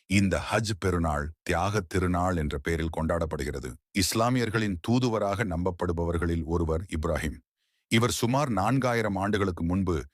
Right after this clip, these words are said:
இன்றைய ஈராக்கில் வாழ்ந்து வந்ததார். நெடுநாட்களாக குழந்தை பாக்கியமில்லாமல் இருந்து வந்த இவருக்கு இறுதியில் இறைவன் அருளால் இவரின் இரண்டாவது மனைவி ஃபாசரா மூலம் ஒரு ஆண் மகவு பிறந்தது.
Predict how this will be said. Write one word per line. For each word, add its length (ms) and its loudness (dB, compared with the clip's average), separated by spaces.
இன்றைய 380 4
ஈராக்கில் 540 -2
வாழ்ந்து 260 0
வந்ததார். 400 -4
நெடுநாட்களாக 1040 2
குழந்தை 400 0
பாக்கியமில்லாமல் 880 0
இருந்து 260 0
வந்த 220 -2
இவருக்கு 480 -2
இறுதியில் 580 4
இறைவன் 420 0
அருளால் 500 0
இவரின் 340 0
இரண்டாவது 540 0
மனைவி 360 -2
ஃபாசரா 600 0
மூலம் 400 -2
ஒரு 220 -4
ஆண் 240 0
மகவு 300 -2
பிறந்தது. 400 -4